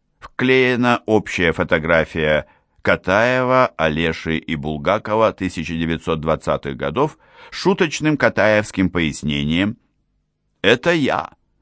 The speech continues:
молодой, красивый, элегантный, а это обезьяна Снукки, Олеша, грязное животное, которое осмелилось гримасничать, будучи принятым в такое общество.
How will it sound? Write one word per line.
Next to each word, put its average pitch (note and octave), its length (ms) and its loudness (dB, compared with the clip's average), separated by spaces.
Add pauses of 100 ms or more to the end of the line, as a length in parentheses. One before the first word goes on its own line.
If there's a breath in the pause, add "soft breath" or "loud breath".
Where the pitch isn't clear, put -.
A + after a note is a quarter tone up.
(320 soft breath)
молодой, A#2 800 6
красивый, G2 960 0
элегантный, E2 1000 0 (1040)
а F2 140 2
это C#3 360 4
обезьяна G#2 680 2
Снукки, G2 920 0 (840 soft breath)
Олеша, E2 760 0 (480)
грязное A2 720 2
животное, F2 880 -2 (240 soft breath)
которое A#2 600 6
осмелилось G2 720 0
гримасничать, F#2 920 0
будучи F#2 480 -4
принятым F2 580 -2
в - 80 -10
такое D#2 400 0
общество. G2+ 680 -4